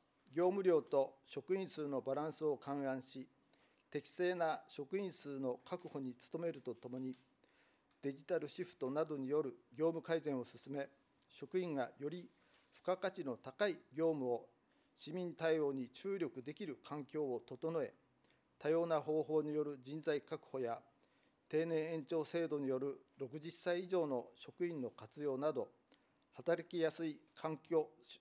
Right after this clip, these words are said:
職場環境に、職場環境づくりに取り組みながら、限られた職員数による持続可能な行政運営の実現を目指してまいります。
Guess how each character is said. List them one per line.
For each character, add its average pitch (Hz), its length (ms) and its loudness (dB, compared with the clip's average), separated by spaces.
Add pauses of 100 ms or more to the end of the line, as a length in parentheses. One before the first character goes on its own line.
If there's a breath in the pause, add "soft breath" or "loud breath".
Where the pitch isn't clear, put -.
職 139 320 -4
場 190 100 0
環 180 220 -4
境 139 240 0
に、 131 160 -8 (300)
職 - 280 -10
場 180 140 4
環 170 240 -2
境 175 220 4
づ 175 180 -2
く 185 120 0
り 143 80 -2
に 131 140 -2
取 139 200 -4
り 135 60 -12
組 180 140 -4
み 180 40 -2
な 180 100 4
が 160 80 4
ら、 110 100 -2 (640 soft breath)
限 160 220 0
ら 165 120 6
れ 147 80 0
た 131 200 2
職 147 300 -6
員 160 200 -4
数 143 240 -6
に 131 120 -2
よ 127 120 0
る 165 180 -4 (200)
持 127 100 -16
続 170 240 -4
可 160 160 -6
能 156 200 0
な 156 220 -4 (140)
行 147 140 2
政 143 340 0
運 139 180 -2
営 127 180 0
の 185 220 -2
実 123 280 -12
現 123 180 -2
を 185 220 -4
目 123 120 -8
指 113 120 -6
し - 80 -20
て - 260 -10
ま 120 100 -10
い 113 60 -6
り 107 60 -16
ま 107 100 -16
す。 - 100 -20